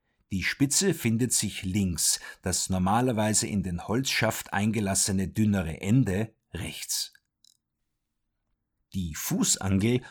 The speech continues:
war eine Wurfwaffe aus Metall mit vier Zacken, die die Römer im Kampf als Defensivwaffe einsetzten. Jeder römische Soldat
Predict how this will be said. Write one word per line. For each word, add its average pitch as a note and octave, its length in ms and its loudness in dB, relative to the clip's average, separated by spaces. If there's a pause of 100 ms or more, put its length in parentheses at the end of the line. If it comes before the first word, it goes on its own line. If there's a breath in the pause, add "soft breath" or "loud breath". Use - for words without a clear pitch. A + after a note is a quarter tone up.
war F#2+ 360 0
eine G2+ 380 2
Wurfwaffe F#2 840 -2
aus F2 220 -2
Metall E2+ 560 -4
mit E2 200 -6
vier B2 340 0
Zacken, - 520 0 (320 loud breath)
die G#2+ 260 4
die F2 140 -4
Römer C3+ 380 2
im F#2+ 160 -2
Kampf G#2+ 500 0
als A2 340 0
Defensivwaffe G2 1040 -2
einsetzten. E2+ 720 -4 (760 soft breath)
Jeder D3 440 0
römische G#2+ 420 4
Soldat F#2 680 -2